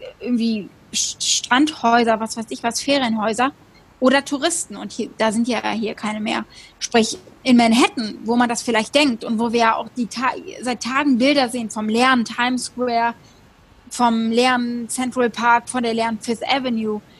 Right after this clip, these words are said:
das ist überhaupt nicht repräsentativ, weil die Menschen wohnen ja hier und sind auch immer noch, by the way,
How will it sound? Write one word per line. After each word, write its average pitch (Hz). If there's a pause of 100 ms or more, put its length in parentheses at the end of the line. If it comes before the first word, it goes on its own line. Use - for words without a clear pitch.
(580)
das 254
ist 254
überhaupt 247
nicht 247
repräsentativ, 254
weil 202
die 208
Menschen 220
wohnen 254
ja 202
hier 247 (840)
und 220 (260)
sind 254
auch 233
immer 294
noch, 208
by 226
the 220
way, 220